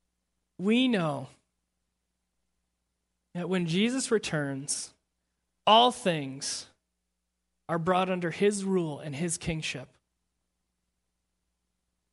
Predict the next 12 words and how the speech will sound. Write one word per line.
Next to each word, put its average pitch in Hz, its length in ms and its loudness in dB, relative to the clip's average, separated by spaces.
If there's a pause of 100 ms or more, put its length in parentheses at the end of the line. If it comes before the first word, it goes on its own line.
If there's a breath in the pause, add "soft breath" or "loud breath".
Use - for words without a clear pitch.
(880)
And 170 160 -2
then 196 200 2
when 190 180 0
we 208 140 2
go 190 560 2 (680)
to - 60 -12
heaven 180 320 0
to 160 60 -4
be 170 200 0
with 202 180 -4
him 196 120 -2
forever, 156 600 -4